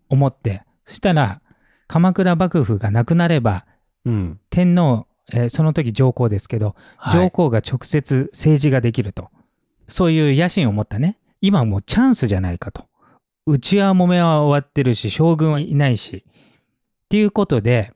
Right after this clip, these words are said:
Speaker 1: 北条義時を追悼しろと。院宣を出すわけ。院宣っていうのは上皇の命令を出すわけですよ。
Speaker 2: うん。
Speaker 1: そこで、初めて鎌倉が朝敵になるわけです。
Speaker 2: うん。
Speaker 1: 天皇の敵になるわけね。
Speaker 2: はい。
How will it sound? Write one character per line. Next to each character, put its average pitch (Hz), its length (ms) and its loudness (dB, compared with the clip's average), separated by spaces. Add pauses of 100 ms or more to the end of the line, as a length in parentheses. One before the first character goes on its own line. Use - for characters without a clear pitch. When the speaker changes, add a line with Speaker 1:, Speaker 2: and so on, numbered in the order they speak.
(360)
Speaker 1:
北 196 380 2
条 185 280 2
義 165 260 0
時 131 280 -2
を 92 100 -2
追 - 240 -2
悼 190 180 0
し - 120 -4
ろ 147 120 -2
と。 - 220 -18 (280)
院 175 240 4
宣 170 200 2
を 139 60 0
出 135 120 0
す - 100 -8
わ 95 60 -6
け。 - 100 -16
院 151 180 0
宣 156 180 0
っ - 20 -8
て 170 100 0
い 165 40 4
う - 40 4
の 120 80 4
は 104 60 0
上 151 240 2
皇 131 160 0
の 104 80 -2
命 101 180 -4
令 104 160 -14 (220)
を 139 100 2
出 143 140 0
す - 100 -6
わ 98 100 -2
け 95 120 -8
で 101 80 -16
す - 120 -12
よ。 104 100 -14
Speaker 2:
う - 20 -20
ん。 - 20 -20 (760)
Speaker 1:
そ - 200 -6
こ 214 180 0
で、 190 360 0 (120)
初 - 340 0
め 185 140 4
て 113 100 -2
鎌 143 240 2
倉 135 240 0
が 127 280 0 (500)
朝 202 240 0
敵 190 240 0
に 156 80 2
な 139 80 2
る 104 80 -2
わ 90 80 -4
け - 120 -16
で - 60 -20
す。 - 160 -20 (280)
Speaker 2:
う 117 40 0
ん。 117 500 0 (200)
Speaker 1:
天 185 260 2
皇 165 160 2
の 101 260 -2 (300)
敵 147 240 0
に 135 60 4
な 123 100 2
る 101 60 -2
わ 92 80 -4
け 113 100 -6
ね。 156 140 -4 (180)
Speaker 2:
は 110 300 -4
い。 - 180 -14